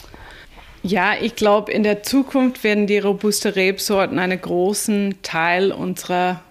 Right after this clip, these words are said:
Weinbau sein. Die werden nie traditionelle europäische Sorten, ähm, überholen.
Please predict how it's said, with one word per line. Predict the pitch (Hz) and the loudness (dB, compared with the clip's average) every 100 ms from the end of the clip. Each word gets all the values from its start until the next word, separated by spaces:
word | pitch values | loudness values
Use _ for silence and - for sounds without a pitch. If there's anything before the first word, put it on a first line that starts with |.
| - | -8
Weinbau | 170 170 185 185 170 | -4 -2 -2 -2 -2
sein. | 170 170 170 - 170 - - - | -2 -2 -2 -4 -6 -10 -20 -10
Die | - 190 | -4 0
werden | 202 196 202 202 147 - | 2 2 0 -2 -4 -2
nie | 202 208 214 220 220 | 2 4 2 0 -2
traditionelle | - 185 190 - 190 185 180 180 185 185 | -4 -2 -4 -4 -4 0 0 0 0 -2
europäische | - 185 175 170 185 175 180 185 | -2 -2 -2 -4 -2 -2 -2 -4
Sorten, | 165 175 175 - - 180 175 165 _ - | -2 -2 -2 -4 -4 -4 -4 -10 _ -8
ähm, | 170 170 165 165 170 165 _ _ 208 | -4 -2 -4 -6 -8 -12 _ _ -2
überholen. | 180 170 175 180 226 269 | 0 0 0 0 2 0